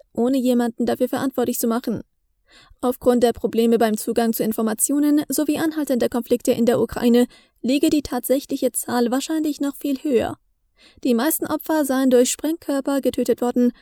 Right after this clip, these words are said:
etwa bei Raketenangriffen oder Luftschlägen,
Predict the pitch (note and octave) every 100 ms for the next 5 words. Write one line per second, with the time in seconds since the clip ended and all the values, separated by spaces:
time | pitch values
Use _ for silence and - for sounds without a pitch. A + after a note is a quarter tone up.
0 | _ _ - D#4 - C#4 C4+ B3+ A#3 C4
1 | A#3+ A3+ - A#3 - A3 - D4 D4 A#3
2 | B3+ - B3 G#3+ A3